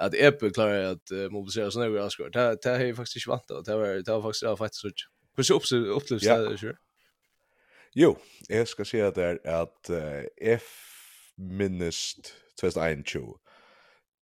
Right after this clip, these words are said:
Speaker 2: ta og man kom i høtla skala, kanskje etter halvfinaler ta imot Hernfjers.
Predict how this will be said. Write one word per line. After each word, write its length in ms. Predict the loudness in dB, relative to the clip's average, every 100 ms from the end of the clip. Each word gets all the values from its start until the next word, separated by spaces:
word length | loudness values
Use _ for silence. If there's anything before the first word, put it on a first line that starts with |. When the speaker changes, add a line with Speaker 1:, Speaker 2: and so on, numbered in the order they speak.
| _ _ _ _ _ _ _ _ _ -8
Speaker 2:
ta 420 | 4 8 10 8 2 -4
og 200 | 0 0 0 -2 -2 -4
man 200 | -4 -4
kom 240 | -2 0 0
i 40 |
høtla 260 | -2 -4 -4
skala, 640 | -4 0 2 2 -2 -8
kanskje 300 | -8 -8 -8
etter 180 | -8 -4
halvfinaler 560 | -2 -2 -2 -6 -4 -6
ta 100 | -6 -6
imot 180 | -8 -6
Hernfjers. 640 | -6 -6 -10 -10 -10 -10